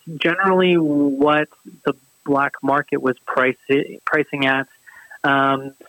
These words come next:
so the, that competition, um, for price is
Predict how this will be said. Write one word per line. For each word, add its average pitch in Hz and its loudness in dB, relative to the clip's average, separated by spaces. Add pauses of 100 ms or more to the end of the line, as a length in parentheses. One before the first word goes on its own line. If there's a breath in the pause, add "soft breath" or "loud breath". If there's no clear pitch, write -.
so 147 4
the, 151 0
that 151 -2
competition, 151 -2 (380 loud breath)
um, 131 -2
for 131 2
price 170 2 (480)
is 139 2